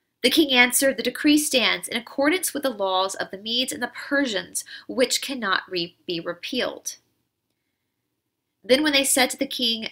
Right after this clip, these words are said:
"Daniel, who is one of the exiles from Judah, pays no attention to you, O king, or to the decree which you put in writing." He still prays three times a day. When the king heard this, he was greatly distressed.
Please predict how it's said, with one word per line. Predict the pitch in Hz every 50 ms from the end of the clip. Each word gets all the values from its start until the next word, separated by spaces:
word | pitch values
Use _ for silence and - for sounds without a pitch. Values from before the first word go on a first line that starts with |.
| - -
"Daniel, | 185 233 240 254 311 339 370 370 359 294
who | 269 294 269
is | 269 262 226
one | 214 220 240 233
of | 233 226
the | 226 202 -
exiles | - 233 233 240 - 240 226 220 220 220 220 -
from | - 208 202
Judah, | 185 - 214 233 226 180 165 - - - - - _
pays | - - 277 294 320 294 302
no | 294 294 285
attention | 285 302 - - 269 294 294 - 285 233
to | - - 226
you, | 180 180 220 208 -
O | - 175
king, | 175 - - - 170 156 160 165 - _ _ _ _ _ - - - - _ _ _ _ _ _ _ _ _ _ _ _ _ _ _ _ _
or | 233 254 285 339 339
to | - - 330 302
the | 330 311
decree | 349 349 - - 233 190 180 175 175
which | 220 220 - -
you | 220 202
put | - - 202 190 -
in | _
writing." | - 185 185 196 196 - - - _ _ _ _ _ _ _ _ _ _ _ _ -
He | 254 262
still | - - 294 294
prays | 294 - 247 233 240 233 233 -
three | - 233 233 247 247 247
times | 247 - - 233 226 226 233 226 -
a | 208
day. | 208 - 220 214 208 208 208 208 -
When | - 196 233 240 247
the | 285 294
king | - - 294 269 254
heard | 220 - 214 196 190 190
this, | 196 202 208 208 - - - - - - _
he | - 262
was | 277 294 294 294
greatly | - - 185 185 170 - 185 196
distressed. | 180 185 180 - - 185 180 - - - - - - - -